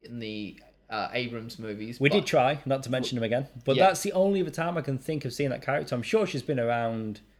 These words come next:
Speaker 2: before in the original series or movies, has she?
Speaker 1: She, <sighs> come on.
Speaker 2: Or maybe just mention of her, 'cause we've always
Speaker 1: 'Cause
Speaker 2: known he had a human mother.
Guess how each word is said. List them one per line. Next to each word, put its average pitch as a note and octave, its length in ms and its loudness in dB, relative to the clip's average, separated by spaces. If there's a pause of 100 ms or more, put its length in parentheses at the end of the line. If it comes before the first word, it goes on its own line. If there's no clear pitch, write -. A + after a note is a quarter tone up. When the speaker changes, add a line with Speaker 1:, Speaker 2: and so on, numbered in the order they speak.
(560)
Speaker 2:
before A#2+ 400 2
in C3+ 60 0
the C3 120 2
original C#3 320 0
series C#3+ 380 2
or C3 60 2
movies, D3 480 0
has D3+ 160 2
she? B3 320 -6
Speaker 1:
She, E3 1120 -2 (260)
<sighs> - 260 -20
come A#2 120 -12
on. A2 140 -12
Speaker 2:
Or C3+ 120 8
maybe F3 240 8
just C#3+ 220 -2
mention C3+ 320 -2
of G#2 80 -4
her, A2 180 -10
'cause - 160 -2
we've D#3+ 140 4
always A3 220 6
Speaker 1:
'Cause C#3 60 0
Speaker 2:
known D#3 260 6
he D3+ 40 2
had B2+ 100 4
a A2+ 40 -4
human A2 340 -2
mother. F#2+ 240 -6